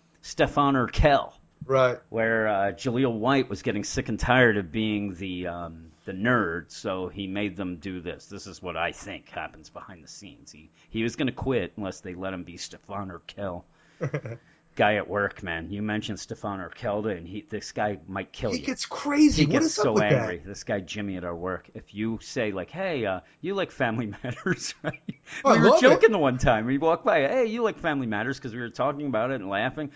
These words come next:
Speaker 1: he's like, "Oh, I love it." I'm like, "Oh, yeah, you're a Stefan Urkel man." And he went dark.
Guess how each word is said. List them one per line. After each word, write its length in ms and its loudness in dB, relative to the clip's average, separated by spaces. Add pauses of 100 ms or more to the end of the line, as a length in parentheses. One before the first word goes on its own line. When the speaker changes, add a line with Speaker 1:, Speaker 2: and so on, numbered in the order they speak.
(160)
Speaker 1:
he's 160 -4
like, 160 -2
"Oh, 160 2
I 80 4
love 260 0
it." 80 -10 (260)
I'm 40 -4
like, 180 0
"Oh, 220 4
yeah, 220 2
you're 220 0
a 60 0
Stefan 460 -4
Urkel 400 -2
man." 240 -6
And 160 -14
he 300 -8
went 300 -10
dark. 440 -8